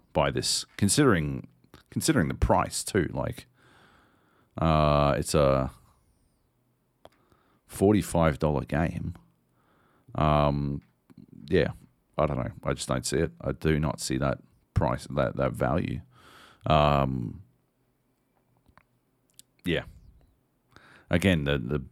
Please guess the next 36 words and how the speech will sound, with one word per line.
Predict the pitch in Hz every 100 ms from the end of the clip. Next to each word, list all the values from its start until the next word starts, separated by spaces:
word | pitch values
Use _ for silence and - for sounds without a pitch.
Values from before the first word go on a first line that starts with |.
| _ -
the | 76
depth | 67 80 -
isn't | 80 73
there, | 64 69 73 78
and | 73 71 69 - _ - - - - - _ _ _ _ _ _ _
I, | 85 87 85 - - - - -
I |
just | 73 - - _ _ _ -
don't | 78 76
like | 78 76
the, | 80 80 78 - -
the | 82
controls. | - - 123 - -
But | - 147 147 - _ _
like | 104 95
I | 90
said | 85 76
last | 78 80
week, | 73 71 -
I | 85
think | 92 85
someone | 85 78 78
who | 76 76 67
enjoys | 76 82 76 78 76
League | 73 76
of |
Legends | 71 78 80 76 78
would | 76
probably | - 76 76
get | 78
a |
lot | 76 -
more | 76 73 71
out | 78 76
of | 65
it. | 78